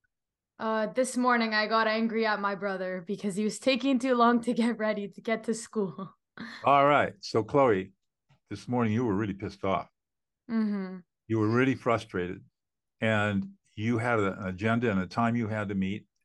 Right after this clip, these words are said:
Speaker 2: and you, your brother was taking too much time, and you felt really disrespected.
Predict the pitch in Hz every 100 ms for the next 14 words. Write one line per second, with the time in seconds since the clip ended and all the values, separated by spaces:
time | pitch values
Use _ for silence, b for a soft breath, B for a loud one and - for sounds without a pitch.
0 | - 98 101 104 110 117 104 117 98 95
1 | - 104 90 - 107 110 104 110 98 -
2 | 113 107 90 - 107 98 98 110 110 107
3 | 87 95 113 113 101 107 - 107 98 143
4 | 147